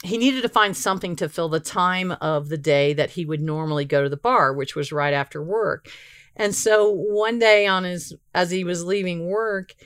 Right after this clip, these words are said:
he drove by a farm, a horse farm, and he just, on the spur of the moment, he pulled in and he looked around and he saw people riding horses. And he said, "You know,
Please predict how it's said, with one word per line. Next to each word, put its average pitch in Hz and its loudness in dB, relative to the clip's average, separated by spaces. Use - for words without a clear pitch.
he 208 -4
drove 190 6
by 180 0
a 165 0
farm, 214 0
a 175 -4
horse 208 -2
farm, 147 -8
and 190 -4
he 202 -6
just, 202 -4
on 190 -2
the 180 -4
spur 233 -2
of 277 0
the 233 -2
moment, 160 -2
he 175 -6
pulled 214 0
in 165 -4
and 170 -8
he 165 -4
looked 185 -2
around 165 -2
and 156 -4
he 151 -2
saw 185 -2
people 202 -4
riding 160 -2
horses. 147 -8
And 196 -4
he 196 -2
said, 202 0
"You 311 -4
know, 240 0